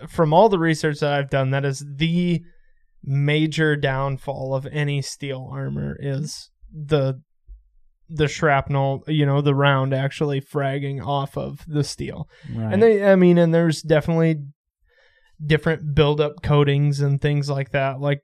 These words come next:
Speaker 1: basically, like, Line-X coatings that they coat this stuff in to, to be
Speaker 2: Help.
Speaker 1: able to contain that.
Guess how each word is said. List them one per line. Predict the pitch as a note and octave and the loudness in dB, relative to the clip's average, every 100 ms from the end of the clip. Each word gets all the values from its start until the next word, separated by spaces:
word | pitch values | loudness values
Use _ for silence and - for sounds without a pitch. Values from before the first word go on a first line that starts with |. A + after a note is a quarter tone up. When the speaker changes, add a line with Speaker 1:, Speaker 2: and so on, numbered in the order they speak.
| C#3 | -4
Speaker 1:
basically, | C#3+ C#3 - D3+ | -2 0 0 2
like, | C#3+ C#3+ - | 2 -2 -2
Line-X | C#3+ C#3+ C#3 C#3 - | -2 0 -2 -4 -6
coatings | - C#3 C#3 C#3+ D3 | -2 0 0 -2 -4
that | C#3+ | -6
they | C#3 | -6
coat | D3+ C3+ - | -4 -6 -6
this | C#3 | -10
stuff | - C#3+ D3 | -6 -6 -4
in | C#3+ C#3 C#3 - - | -4 -4 -6 -8 -6
to, | C3+ C#3+ _ _ | -6 -6 _ _
to | - | -4
be | D3 C#3+ | -2 -2
Speaker 2:
Help. | |
Speaker 1:
able | C#3 C#3+ | 0 -2
to | C3+ C#3 - | -4 -6 0
contain | D3+ C#3 C#3+ C3+ C#3+ | 0 0 -2 -2 0
that. | D3 D#3 F3 | 0 0 -2